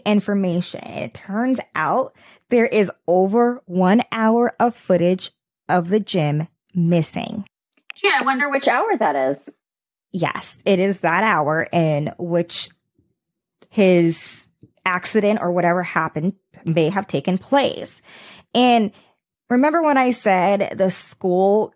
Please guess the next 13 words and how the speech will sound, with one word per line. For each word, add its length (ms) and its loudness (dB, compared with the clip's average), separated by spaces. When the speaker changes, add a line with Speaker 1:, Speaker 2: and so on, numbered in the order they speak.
Speaker 1:
delivered 720 0
the 120 0
recordings 560 -2
themselves? 680 -2
Well, 680 2
there 180 2
was 120 2
a 60 2
five-day 840 2
window 580 0
from 200 -2
when 140 2
police 560 0